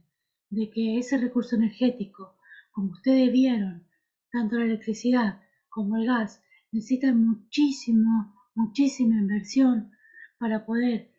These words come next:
ser transportado, ser, no, no solamente ser generado, ¿sí? Porque se lo tiene que extraer, se lo tiene que limpiar y después se lo tiene que transportar a los distintos puntos de consumo.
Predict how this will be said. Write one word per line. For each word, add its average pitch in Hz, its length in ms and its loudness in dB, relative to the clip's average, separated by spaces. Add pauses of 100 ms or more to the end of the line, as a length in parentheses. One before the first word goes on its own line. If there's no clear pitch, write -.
(120)
ser 254 280 -2
transportado, 220 920 -2 (200)
ser, 262 280 2
no, 294 140 10 (180)
no 262 180 4
solamente 262 400 4
ser 220 220 -2
generado, 202 680 -2 (460)
¿sí? 262 200 2
Porque 247 240 -6
se 214 140 -8
lo 202 80 -8
tiene 226 240 -4
que 226 80 -4
extraer, 254 640 -2 (220)
se 226 140 -4
lo 214 80 -2
tiene 208 220 0
que 202 80 -8
limpiar 220 640 0 (320)
y 262 80 4
después 277 260 2
se 294 80 2
lo 262 80 0
tiene 240 200 0
que 240 100 -8
transportar 214 880 -4 (420)
a 226 80 -2
los 202 120 -2
distintos 214 440 -2 (100)
puntos 254 500 2 (360)
de 220 180 0
consumo. 214 760 2